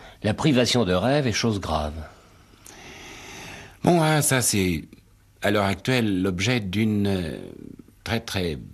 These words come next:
Speaker 2: vaste discussion dans les milieux qui s'occupent de la physiologie du rêve. Enfin, disons que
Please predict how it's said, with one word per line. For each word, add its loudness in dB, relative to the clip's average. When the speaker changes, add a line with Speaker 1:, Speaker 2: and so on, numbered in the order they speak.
Speaker 2:
vaste -4
discussion -4
dans -8
les -8
milieux -6
qui -8
s'occupent -6
de -8
la -8
physiologie -4
du -8
rêve. -12
Enfin, -2
disons 2
que 4